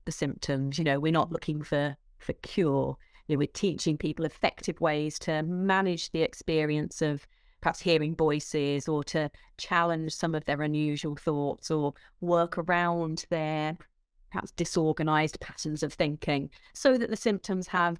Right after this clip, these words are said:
have less of an impact on, on their life. Um, but crucially, within the, the recovery focus, um, w-, w-, within the re-, recovery approach, the, the focus is on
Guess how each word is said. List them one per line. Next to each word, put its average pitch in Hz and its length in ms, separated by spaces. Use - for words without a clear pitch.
have 180 140
less 175 300
of 180 80
an 170 60
impact 160 460
on, 156 500
on 156 180
their 151 160
life. 160 460
Um, 185 580
but - 180
crucially, 233 560
within 208 340
the, 170 560
the 190 60
recovery 170 440
focus, 156 800
um, 165 360
w-, 180 180
w-, 170 160
within 175 240
the 170 80
re-, 170 80
recovery 165 380
approach, 156 420
the, 165 420
the 165 300
focus 185 440
is 170 100
on 165 460